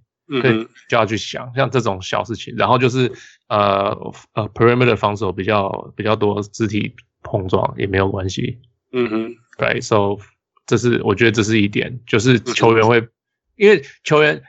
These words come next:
Speaker 2: ，N B A的球员现在是习惯在，在外面不被干扰。
Speaker 1: 对。
Speaker 2: Right, 你的球员都是这样子的球员。
Speaker 1: 嗯哼。
Speaker 2: 哎，那你现-，你遇到这种外面会被干扰的，他们就，他们要需要习惯。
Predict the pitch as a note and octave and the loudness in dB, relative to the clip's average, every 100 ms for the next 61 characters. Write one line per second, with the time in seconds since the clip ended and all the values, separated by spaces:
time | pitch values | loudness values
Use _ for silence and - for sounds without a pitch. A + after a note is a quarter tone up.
0 | - D3 E3 E3 C3 A#2+ A#2 C3+ A#2+ B2+ | -4 0 2 2 2 0 2 2 2 -2
1 | - A2 A2+ A2+ G2 B2+ G#2 G2+ - A2+ | -8 -8 -4 -4 -2 -2 -4 -6 -4 -2
2 | G#2 A#2 A#2 G#2+ G#2+ G2 G2 _ G#2 G2+ | 0 0 -2 -2 -6 -8 -18 _ -10 -6
3 | G#2 G2+ F#2 G2+ - B2+ _ _ _ - | -6 -6 -10 -8 -10 -12 _ _ _ -6
4 | B2+ B2 - _ C3 B2 A2 A#2+ - A2+ | -4 -4 -8 _ -6 -2 0 0 2 2
5 | A2+ A#2 A2+ - - B2 A#2 C3+ A2+ G2+ | 2 0 -6 -10 -2 -2 0 0 0 -4
6 | F#2 F#2 - F2+ G2 - - - _ _ | -12 -12 -12 -12 -10 -12 -12 -20 _ _
7 | C#3+ A#2+ A#2 A#2 C3 _ A2 G2+ - G#2 | -8 -6 -6 -8 -12 _ -2 -2 -4 -8
8 | F2+ E3 B2+ G2+ A#2 A2+ A2 G#2+ A2 G#2+ | -8 -6 -2 2 4 4 4 2 0 0
9 | G#2 G#2+ G2+ G2 G2 - - G#2 G2 F#2 | -2 -2 -4 -6 -8 -10 -10 -10 -12 -12
10 | G2 - A2+ G#2+ - - G#2 G2+ G2 G#2+ | -12 -12 -12 -16 -10 -6 -4 -4 -2 -2
11 | F#2+ - - C#3 C3 | -2 -6 -10 -8 -8